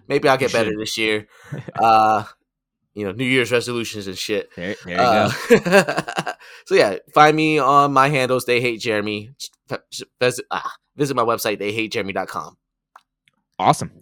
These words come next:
Speaker 2: And, uh, you know, I'm Aaron. You can catch me on Twitter, Aaron Richland. Um, and then also you can find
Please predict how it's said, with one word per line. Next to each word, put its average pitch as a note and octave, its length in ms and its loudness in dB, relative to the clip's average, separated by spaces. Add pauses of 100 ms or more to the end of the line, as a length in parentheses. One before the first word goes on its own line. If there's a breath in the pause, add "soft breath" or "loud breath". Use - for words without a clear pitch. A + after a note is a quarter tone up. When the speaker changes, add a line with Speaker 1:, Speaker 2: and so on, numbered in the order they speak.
Speaker 2:
And, F#2+ 340 -6
uh, F#2+ 280 -4
you E2+ 100 -14
know, E2 140 -14
I'm F2 160 -12
Aaron. D#3 280 0
You A#2+ 80 -8
can F2 80 -14
catch A2+ 220 -12
me A2 120 -10
on G2+ 120 -8
Twitter, D#3 380 -2
Aaron G#2+ 200 -8
Richland. C#3+ 540 -6
Um, F#2+ 460 -10
and F#2+ 200 -14
then F#2+ 140 -12
also G#2 360 -4
you G2 120 -2
can F2 140 -14
find F#2+ 340 -6